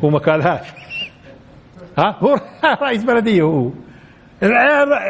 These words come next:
رئيس الدولة هو فاضي يتبع، قال لهم: "القانون". القانون. ما قالش هو القانون. لكن لفت انتباهي كلام. شو قال؟ قال: "أصلا الكنيسة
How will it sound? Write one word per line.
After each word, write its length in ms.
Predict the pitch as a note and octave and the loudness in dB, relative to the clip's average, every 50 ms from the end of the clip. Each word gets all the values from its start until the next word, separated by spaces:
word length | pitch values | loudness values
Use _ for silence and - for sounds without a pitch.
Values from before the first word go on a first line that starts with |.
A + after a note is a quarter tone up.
| - - E3+ | -6 -2 0
رئيس 340 | F#3+ C4+ C#4 D4+ E4 - D4+ | 2 2 2 2 2 0 0
الدولة 320 | C#4 B3 D4+ D#4+ D4+ D4 | 0 2 0 2 2 0
هو 160 | A#3+ B3 C#4+ | 0 0 -2
فاضي 500 | - - C4+ D4 D4 C4+ A#3+ B3 G#3+ D#3 - - - - - | 0 0 0 0 0 0 -2 -4 -6 -8 -10 -14 -20 -6 -4
يتبع، 340 | - - C#4 C#4 A3 C4 C#4 | -2 0 0 0 0 -2 -2
قال 180 | C#4 - E4+ D#4 | 0 0 0 0
لهم: 140 | D4+ E4 | 2 0
"القانون". 560 | F4 - - F4 F#4 F#4 F4+ D#4 B3 G3 F#3 - - - - - - - - - - - - - - - - _ - - - - _ - - - _ _ - - _ _ _ _ _ _ - - _ - - B2 | -2 -2 -2 0 0 2 2 2 0 0 -4 -10 -16 -20 -20 -20 -20 -20 -20 -20 -20 -20 -20 -20 -20 -20 -20 _ -20 -20 -20 -20 _ -20 -20 -20 _ _ -20 -20 _ _ _ _ _ _ -20 -20 _ -12 -10 -10
القانون. 500 | - - D3 D#3 E3+ D#3 A#2+ F#2 E2 - - - - - - - | -6 -2 -2 0 0 0 -2 -4 -6 -12 -18 -20 -20 -20 -8 -4
ما 100 | D3+ E3 | -2 -2
قالش 300 | E3 - C#4 A#3 - - | 0 0 -2 -2 0 -2
هو 120 | E3+ C#3 D#3+ | 0 0 0
القانون. 380 | B2+ - - A#2+ B2+ A#2 G#2+ G2+ - - - - - - - - - - - - - | 0 -2 -4 -6 -4 -6 -8 -10 -14 -20 -20 -20 -20 -20 -20 -20 -20 -20 -20 -12 -6
لكن 220 | D3 C#3+ - D3 D3+ | -6 -2 0 0 0
لفت 240 | G3 - A#3 - F#3+ | 0 -2 -2 -2 -2
انتباهي 360 | D3+ - D3+ D#3+ F3+ C3+ B2 | -2 -2 -2 -2 0 -2 -2
كلام. 380 | B2+ - B2 A#2+ G#2+ G2+ G#2 A2+ - - - - | -2 0 0 0 0 -4 -6 -10 -12 -18 -20 -10
شو 120 | - - E3 | -6 -6 -4
قال؟ 300 | - - B2 A#2 A#2+ C3+ - - - - - - - - - | -2 -2 -2 -2 -2 -6 -12 -18 -20 -20 -20 -20 -20 -10 -4
قال: 240 | - E3 F3+ G#3+ B3+ | -2 -2 -2 -2 -6
"أصلا 300 | - - A#3+ A3 G3+ G3 | -4 -2 0 0 2 0
الكنيسة 600 | D#3+ - - E3 D#3+ D3 A#2 - - A#2 A2+ | 0 0 -2 -2 -2 -2 -4 -2 -2 -2 -2